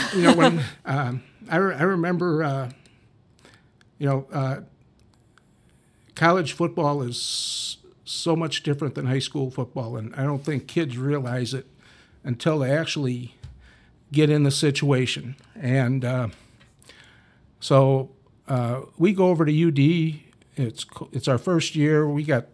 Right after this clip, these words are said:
I think, thirty-eight guys on the sideline, and, you know, they're coming off a Division Three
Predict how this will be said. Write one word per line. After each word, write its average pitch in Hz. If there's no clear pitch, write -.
I 139
think, 139
thirty-eight 143
guys 139
on 131
the 123
sideline, 131
and, 104
you 131
know, 131
they're 139
coming 143
off 139
a 113
Division 139
Three 139